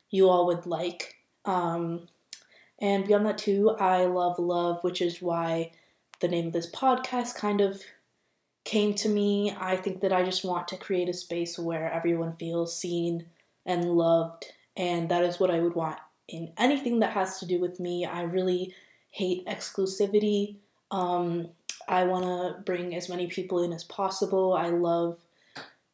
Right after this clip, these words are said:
cultivating community, and I know that I wouldn't be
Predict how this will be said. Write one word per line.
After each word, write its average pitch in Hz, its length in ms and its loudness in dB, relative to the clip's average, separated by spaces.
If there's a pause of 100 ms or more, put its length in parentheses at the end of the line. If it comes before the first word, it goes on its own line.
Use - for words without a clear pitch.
(640)
cultivating 190 640 2
community, 180 640 2
and 175 100 -2
I 175 120 -2
know 175 260 2
that 170 160 0
I 170 220 -2
wouldn't 170 340 -2
be 165 420 -2